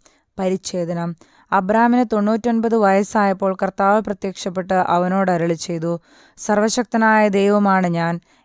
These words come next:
എൻ്റെ മുമ്പിൽ വ്യാപരിക്കുക, കുറ്റമറ്റവനായി വർത്തിക്കുക. നീയുമായി ഞാൻ എൻ്റെ ഉടമ്പടി സ്ഥാപിക്കും. ഞാൻ നിനക്ക് വളരെയേറെ സന്തതികളെ നൽകും." അപ്പോൾ അബ്രാം സാഷ്ടാംഗം പ്രണമിച്ചു.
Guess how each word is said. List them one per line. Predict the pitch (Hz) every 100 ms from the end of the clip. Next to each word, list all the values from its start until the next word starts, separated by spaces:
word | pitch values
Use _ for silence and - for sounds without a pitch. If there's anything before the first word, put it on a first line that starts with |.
| -
എൻ്റെ | 180 185
മുമ്പിൽ | 196 202 202 202
വ്യാപരിക്കുക, | 190 185 185 175 160 165 165 175 170 - _ _ -
കുറ്റമറ്റവനായി | 214 - 233 220 220 214 208 202 196
വർത്തിക്കുക. | 180 180 - 156 165 175 175 175 _ _ 180
നീയുമായി | 190 202 202 202 196
ഞാൻ | 190 190 196 190
എൻ്റെ | 190
ഉടമ്പടി | 190 185 190 190 180
സ്ഥാപിക്കും. | - - 170 175 160 175 175 - _ _ -
ഞാൻ | 196 208 226
നിനക്ക് | 220 220 214
വളരെയേറെ | 202 208 208 214 208 208
സന്തതികളെ | - 202 196 196 185 190 185
നൽകും." | 175 165 160 170 165 _ _ _ -
അപ്പോൾ | - 190 190
അബ്രാം | 185 180 196 190
സാഷ്ടാംഗം | 180 202 190 - 214 202 196 180
പ്രണമിച്ചു. | 175 175 170 165 -